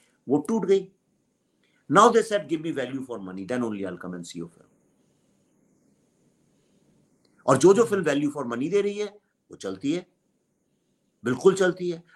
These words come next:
आपको क्या लगता है three idiots अगर release होती पिछले हफ्ते या अगले हफ्ते तो वो नहीं चलेगी?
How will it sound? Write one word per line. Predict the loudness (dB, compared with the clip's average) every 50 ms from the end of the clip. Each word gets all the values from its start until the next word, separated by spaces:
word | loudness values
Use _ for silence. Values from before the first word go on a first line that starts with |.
| -6 0
आपको | 0 0 0 0 -2 -2
क्या | 0 2
लगता | 2 0 0 -2 -6
है | -6
three | -6 -4 -2 -2 -2
idiots | 0 0 0 0 0 0
अगर | -2 -2 -2
release | -2 -2 -4 -4 -2 -2
होती | -2 -4 -2 -2 -2 0 -2 -2 _ -16
पिछले | -16 -10 -6 -4 -4
हफ्ते | -4 -4 -4 -4 -2
या | 0 0 0
अगले | -2 -4 -8 _ -6 -4 0 0 0
हफ्ते | -2 -2 -6 -8 -8 -10 -10 -10 _ _ -4
तो | 0
वो | 0 2
नहीं | 2 2
चलेगी? | 2 2 2 2 0 -4 -6 -12